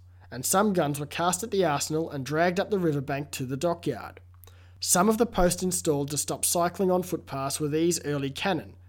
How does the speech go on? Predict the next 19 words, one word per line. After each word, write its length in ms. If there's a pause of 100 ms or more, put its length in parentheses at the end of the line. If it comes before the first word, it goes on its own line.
(120)
stuck 380
muzzle 340
down 480
into 240
the 80
ground. 460 (1300)
I 100
did 200
not 160
see 400
more 220
than 160
a 20
small 340
fraction 520
of 160
this 200
historic 540
place, 480